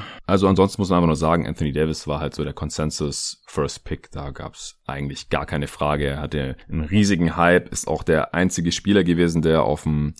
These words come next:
im Go-To-Guys Draft Power Ranking, das es damals ja zum zweiten Mal gab, als Superstar schon geführt wurde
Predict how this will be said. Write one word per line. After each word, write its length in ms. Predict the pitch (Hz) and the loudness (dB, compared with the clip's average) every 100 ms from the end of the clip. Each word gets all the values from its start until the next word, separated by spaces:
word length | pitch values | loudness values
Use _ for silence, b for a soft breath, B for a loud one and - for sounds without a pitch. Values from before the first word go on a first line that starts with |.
| - | 0
im 320 | 95 85 82 | 4 4 6
Go-To-Guys 560 | 92 95 90 85 80 | 4 4 4 4 4
Draft 420 | - 95 95 - - | 2 4 4 2 -2
Power 300 | 113 123 120 | 6 8 8
Ranking, 420 | 120 117 120 117 | 6 6 6 6
das 300 | 90 - - | 2 -4 -6
es 220 | 69 - | -8 0
damals 360 | 87 90 85 87 | 2 4 4 2
ja 160 | 80 | 0
zum 220 | - 80 | 0 -4
zweiten 540 | - - 80 92 113 101 | -2 -2 2 2 4 4
Mal 520 | 90 87 85 87 82 | 4 6 4 2 0
gab, 440 | - 80 82 - - | 2 4 4 0 -8
als 240 | 80 82 - | -2 0 0
Superstar 880 | 110 98 156 120 - 87 76 76 73 - | -2 0 4 4 4 2 4 4 0 -10
schon 560 | - - 85 82 - - | -4 2 2 2 -2 -4
geführt 440 | - - 120 143 | -6 2 2 4
wurde 400 | 110 117 113 117 | 4 6 8 8